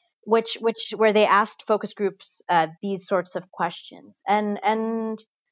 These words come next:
that's absolutely it. So there's a few things happening. One is that we've accepted that being rich lets you, uh, buy out of the system.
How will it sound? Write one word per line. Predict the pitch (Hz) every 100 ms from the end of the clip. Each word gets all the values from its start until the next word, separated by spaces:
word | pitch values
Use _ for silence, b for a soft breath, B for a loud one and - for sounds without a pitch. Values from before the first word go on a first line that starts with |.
| _ _ _ _ _ _ _ _
that's | 277 294 -
absolutely | 277 320 - 330 214 196
it. | 160 -
So | -
there's | 262 269
a | 311
few | 320 339
things | 294 214
happening. | 185 160 - - - _ _ _ _ _ _
One | 202 269 320 359 349 _
is | 233 240 214
that | 208 202 - -
we've | 214 262 247
accepted | 240 - 226 - 285 294
that | 214 180 -
being | 226 254 240 185 165
rich | 151 220 - - - _ _ _ _ _ _ _ _ _
lets | 208 269 -
you, | 330 339 - -
uh, | 208 202 196 180 180 -
buy | 208 233 240 -
out | 196 202
of | 185
the | 175
system. | 175 175 - - - -